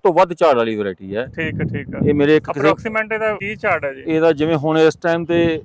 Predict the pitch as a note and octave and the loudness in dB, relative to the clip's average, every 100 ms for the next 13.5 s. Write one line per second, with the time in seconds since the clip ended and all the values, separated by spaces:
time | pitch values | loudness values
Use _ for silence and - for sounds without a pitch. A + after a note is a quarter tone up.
0 | D3 C#3+ C#3 D3+ D3+ A#2 C3 B2 D#3 D3 | 0 0 2 2 0 2 2 2 0 0
1 | C3 C#3 B2+ B2 C#3 D#3 D3+ D#3+ D3 D3 | 0 0 2 2 -2 -4 0 2 4 4
2 | C#3 C3 - D#3 - C#3 B2+ C#3 D3 C#3+ | 2 -4 -4 -4 -2 -2 -2 -2 0 0
3 | D3+ C#3 C3 B2+ G#2 F#2 F2+ D#3+ E3+ G3 | 0 -2 0 0 0 -4 -8 -2 0 2
4 | D#3+ E3+ F#3+ G#3 G#3+ G#3+ F#3 D3+ D3+ D3+ | 0 -2 -2 -2 -4 -6 -4 -4 -8 -10
5 | A2+ C3+ - - - D#3+ F#3+ E3 F#3 F#3 | -8 -8 -10 -10 -2 0 2 2 0 0
6 | F#3 D#3 D3+ C3 A#2+ A#2 G#2 G2 F2+ F#2 | 0 0 0 -2 -4 -4 -6 -6 -12 -12
7 | D#3+ E3 - D#3+ C#3+ - F3+ - A3 G#3 | -8 -8 -10 -14 -12 -4 -2 -2 -2 -2
8 | - G#3 A3+ G3+ G3 G3 G3+ G#3 G#3 G#3 | -4 -2 0 0 -2 -2 -2 -4 -8 -2
9 | G#3 G#3 G3+ F#3+ E3+ F3 E3+ F#3+ F#3+ G3 | -2 -4 -8 -2 0 0 -2 -4 -2 -2
10 | G3 F3 F3 G3 G#3 G3+ G3 E3 D#3+ F3 | -4 -4 -2 -2 -4 -4 -4 -2 -2 -2
11 | F#3 G3 D#3+ E3 G3 A#2+ F3+ E3+ E3+ E3+ | -6 -6 -2 0 0 -4 -4 0 0 0
12 | F3+ F3+ F3+ - F3 F3+ G3+ F#3+ F3+ F3+ | -4 -8 -10 -4 0 0 -2 -6 -8 -10
13 | F#3 E3 D#3+ E3 F3 | -8 -4 -4 -4 -6